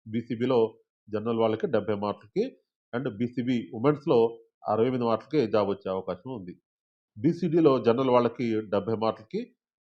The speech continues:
బీసీడీలో ఉమెన్స్‌కి అరవై ఎనిమిది మార్కులకి జాబ్ వచ్చే అవకాశం ఉంది. అలాగే బీసీఈలో జనరల్ వాళ్ళకి డెబ్బై మార్కులకి, ఉమెన్స్‌లో అరవై ఆరు మార్కులకి జాబ్ వచ్చే అవకాశం ఉంది. ఇదంతా కూడా, ఆ, పదిహేను పోస్టులు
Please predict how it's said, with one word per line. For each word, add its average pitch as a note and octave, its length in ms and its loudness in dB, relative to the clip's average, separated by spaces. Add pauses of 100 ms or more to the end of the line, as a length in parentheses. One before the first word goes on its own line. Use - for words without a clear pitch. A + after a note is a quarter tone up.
(100)
బీసీడీలో C#3 500 2
ఉమెన్స్‌కి C3 640 -2
అరవై A2 180 2
ఎనిమిది G#2+ 220 -4
మార్కులకి G#2+ 500 -4
జాబ్ G2+ 220 -2
వచ్చే G2 180 -8
అవకాశం F#2+ 360 -10
ఉంది. C#3 260 -8 (360)
అలాగే A2+ 220 0
బీసీఈలో A#2+ 800 0 (360)
జనరల్ A2 300 -2
వాళ్ళకి G#2+ 280 0
డెబ్బై A2+ 300 -2
మార్కులకి, A2 560 -6 (340)
ఉమెన్స్‌లో C3 480 -2
అరవై A2 260 0
ఆరు G#2+ 120 0
మార్కులకి G#2 360 -6
జాబ్ G2+ 200 -2
వచ్చే G2 180 -6
అవకాశం G2+ 280 -6
ఉంది. A2+ 120 -4
ఇదంతా A#2 200 -2
కూడా, B2+ 380 4 (420)
ఆ, G#2 400 2 (120)
పదిహేను D#3 300 6
పోస్టులు D#3 540 -2